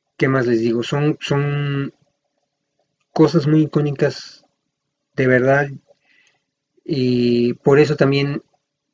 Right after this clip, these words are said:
para mí es muy importante tener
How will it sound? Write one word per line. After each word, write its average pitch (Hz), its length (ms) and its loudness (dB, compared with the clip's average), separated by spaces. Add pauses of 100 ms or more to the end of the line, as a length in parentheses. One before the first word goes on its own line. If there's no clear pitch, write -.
(380)
para 135 200 4
mí 151 140 4
es 160 100 4
muy 175 140 10
importante 156 720 0 (420)
tener 131 640 -2